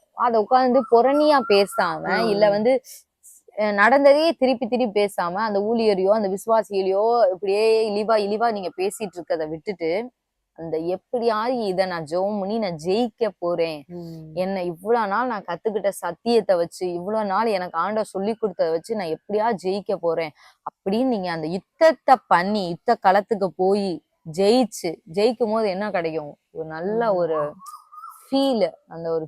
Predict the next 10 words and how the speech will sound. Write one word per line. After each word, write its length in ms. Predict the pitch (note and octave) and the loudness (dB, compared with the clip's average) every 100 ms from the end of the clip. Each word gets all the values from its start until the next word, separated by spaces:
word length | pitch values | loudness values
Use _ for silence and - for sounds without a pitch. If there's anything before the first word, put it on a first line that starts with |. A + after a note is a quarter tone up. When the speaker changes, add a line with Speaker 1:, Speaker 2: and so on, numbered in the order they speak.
| - | -6
Speaker 1:
ஃபீல் 180 | A#3+ B3 | -4 -2
வந்து 220 | G3+ G3+ | -2 -4
சொல்லவே 320 | - D#3 G3 | -6 -2 -2
Speaker 2:
ஆமா. 20 | |
Speaker 1:
முடியாது. 360 | F3+ E3 D#3 - | -2 -4 -4 -6
அப்படி 240 | D#3 E3+ | -12 -8
ஒரு 160 | F3 D#3+ - | -6 -8 -10
ஃபீல் 200 | A3+ A3 | -6 -4
வந்து 260 | F#3+ F3 F3 | -6 -6 -8
கிடைக்கும். 360 | D#3 D#3 D3+ | -8 -8 -10